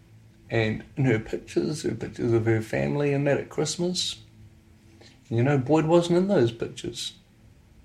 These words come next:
You know?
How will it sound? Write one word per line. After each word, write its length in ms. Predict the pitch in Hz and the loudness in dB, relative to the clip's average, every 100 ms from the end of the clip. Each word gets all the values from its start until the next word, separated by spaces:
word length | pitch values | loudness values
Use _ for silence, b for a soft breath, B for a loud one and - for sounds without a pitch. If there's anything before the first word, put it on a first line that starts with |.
| - - - - - - - _ _ _ b b b b - - - B B B B B B B B B _ _ _ - - - - - | -20 -20 -20 -20 -20 -20 -20 _ _ _ b b b b -20 -20 -20 B B B B B B B B B _ _ _ -20 -20 -20 -14 -4
You 80 | 143 | -2
know? 160 | 170 | -2